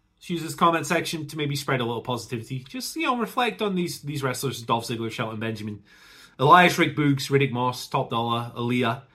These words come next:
uh, Mustafa Ali, Emma, the runs they've had in W W E. Share some of your favorite moments in the comment section below and share what you want to see them do next, of course. Uh,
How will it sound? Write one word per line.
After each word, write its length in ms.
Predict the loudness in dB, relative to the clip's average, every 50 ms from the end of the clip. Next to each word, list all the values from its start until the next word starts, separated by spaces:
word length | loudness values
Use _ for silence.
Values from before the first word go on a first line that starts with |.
| _ _ _ 0
uh, 160 | 0 2 2
Mustafa 380 | 2 0 -2 -2 -2 -4 -4 -2
Ali, 400 | 0 0 0 2 2 0 0 2
Emma, 440 | 2 2 4 4 2 2 0 -4 -14 _ -20 -20 -20 -20 -20 _ _ 4
the 60 | 6 8
runs 240 | 8 8 8 6
they've 160 | 4 4 8 8
had 200 | 8 8 8 8
in 60 | 6
W 180 | 4 4 6
W 200 | 6 6 6 6
E. 20 | 4
Share 220 | 4 4 4 4
some 140 | 4 2 0
of 40 | 0
your 80 | 0
favorite 240 | 0 0 0 0 -2
moments 380 | -2 -2 -2 -4 -6 -8 -8 -8
in 80 | -8
the 80 | -8 -4
comment 260 | -4 -4 -4 -4 -6
section 240 | -6 -6 -6 -6 -6
below 160 | -6 -4 -4
and 80 | -4 -2
share 220 | 0 2 2 4
what 160 | 4 2 2
you 100 | 2 0
want 160 | 0 -2 -2 -4
to 60 | -6
see 100 | -6 -6
them 140 | -6 -6 -8
do 120 | -8 -8
next, 400 | -10 -10 -16 -16 -18 -20 -20 -20 -20
of 80 | -20 -20
course. 380 | -18 -18 -18 -16 -16 -16 -16 -12
Uh, 340 | -8 -8 -6 -6 -6 -8